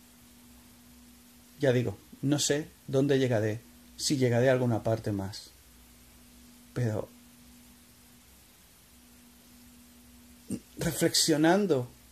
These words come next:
sobre esto, pues, me quedo sorprendido. Y,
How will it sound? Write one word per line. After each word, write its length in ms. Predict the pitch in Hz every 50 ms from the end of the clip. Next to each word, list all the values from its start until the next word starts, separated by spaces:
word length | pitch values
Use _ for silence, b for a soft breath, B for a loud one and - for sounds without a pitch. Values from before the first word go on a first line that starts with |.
| - - - - - - - - - - - - - - - -
sobre 540 | - - - - 147 127 131 123 123 123 135
esto, 440 | 147 - - - - - - - 123 - - - - - - - - - - - - - - - - -
pues, 280 | - - 120 - - - - - - - - - - - - - - - - - - - - - - - - -
me 140 | - 139 135
quedo 180 | - 143 139 143
sorprendido. 680 | - - 139 127 - 127 120 123 123 123 120 117 117 - - - - - - - - - - - - - - - - - - - B B B B B B B B - -
Y, 260 | 170 156 156 147 -